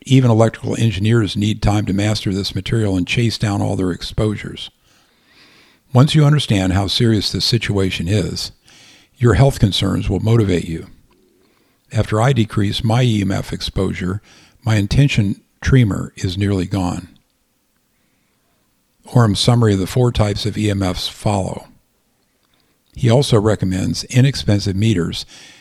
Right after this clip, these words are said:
that, that adequately measure each type. To diagnose your problems, turn them on, then chase the ghosts. I avoid discussing wavelengths or units here because what do I know about that?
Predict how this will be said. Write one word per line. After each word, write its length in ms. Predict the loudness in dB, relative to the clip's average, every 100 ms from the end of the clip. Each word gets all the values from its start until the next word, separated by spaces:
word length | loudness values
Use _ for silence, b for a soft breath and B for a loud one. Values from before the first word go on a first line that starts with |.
| B
that, 200 | 0 0 -2 _ -10
that 320 | 2 2 2
adequately 600 | 2 2 2 0 0 0
measure 420 | 0 -2 -2 -4
each 300 | -2 -4 -4
type. 360 | -2 -2 -4 -12 -20 _ _ _ _ _ _ _ _
To 100 | -4
diagnose 540 | -2 0 0 0 -2 -2
your 120 | 2
problems, 720 | 2 2 -2 -4 -4 -6 -8 b b b b -10
turn 220 | 2 4
them 140 | 6 4
on, 400 | 2 -4 -6 -10
then 280 | -2 0 2
chase 360 | 0 -2 -2 -4
the 120 | -4
ghosts. 600 | -2 -2 -6 -10 -10 -10 _ _ _ _ b b b b b b -2
I 80 | 2
avoid 260 | 4 2
discussing 540 | 0 -4 -2 -2 -2 0
wavelengths 640 | 2 2 0 -4 -6 -2
or 60 | 0
units 320 | 2 2 0
here 300 | -6 -6 -8 b b b b b -2
because 280 | 4 4
what 120 | 6 4
do 80 |
I 100 | 4
know 220 | 4 2 2
about 260 | 0 -2
that? 520 | -2 0 0 -4 -10